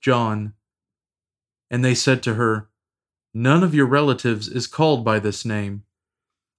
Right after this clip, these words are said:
And they made signs to his father,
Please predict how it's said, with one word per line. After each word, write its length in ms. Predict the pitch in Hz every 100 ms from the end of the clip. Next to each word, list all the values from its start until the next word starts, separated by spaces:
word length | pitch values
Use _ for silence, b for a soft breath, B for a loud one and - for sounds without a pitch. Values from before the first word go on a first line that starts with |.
| _ _ _ _ _
And 160 | 135
they 120 | 135 135
made 280 | 139 143
signs 520 | 131 - 135 127 120 -
to 160 | 127
his 180 | 120 117
father, 560 | - 127 120 107 101